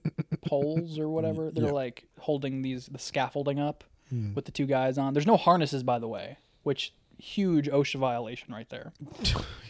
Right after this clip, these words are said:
Speaker 2: Yeah.
Speaker 1: Um, and, uh, they all, they're, like, about to fall off the scaffolding, and Ben's like, "Okay, I'm gonna go hero," and Gwen's like,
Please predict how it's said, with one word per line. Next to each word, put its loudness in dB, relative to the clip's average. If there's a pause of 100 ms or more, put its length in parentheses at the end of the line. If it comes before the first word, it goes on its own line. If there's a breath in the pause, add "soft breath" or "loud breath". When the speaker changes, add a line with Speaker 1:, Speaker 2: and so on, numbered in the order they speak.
(100)
Speaker 2:
Yeah. 2
Speaker 1:
Um, 2 (640)
and, 4
uh, 2 (240)
they 2
all, 4
they're, 2
like, -2 (120)
about -2
to -10
fall 0
off -2
the -10
scaffolding, -6
and -6
Ben's -4
like, -4
"Okay, -4
I'm -6
gonna -2
go -6
hero," -6
and -6
Gwen's -4
like, -12